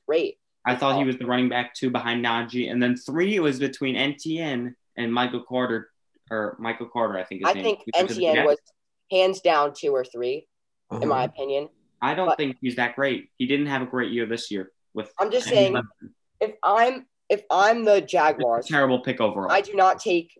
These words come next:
Speaker 1: N T N. And then my final one, Zaven Collins.
Speaker 3: Wait, did we
Speaker 1: I
Speaker 3: talk about Alex Leatherwood?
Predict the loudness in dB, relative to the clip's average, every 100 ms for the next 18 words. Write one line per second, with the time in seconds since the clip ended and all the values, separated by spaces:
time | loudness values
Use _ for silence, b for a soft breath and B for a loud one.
0 | -6 -6 -2 -2 -2 2 2 4 2 4
1 | 4 4 4 4 2 0 _ _ _ _
2 | _ -2 4 6 4 2 4 6 8 6
3 | 6 6 6 6 6 4 6 4 6 6
4 | 4 4 0 2 0 0 0 -6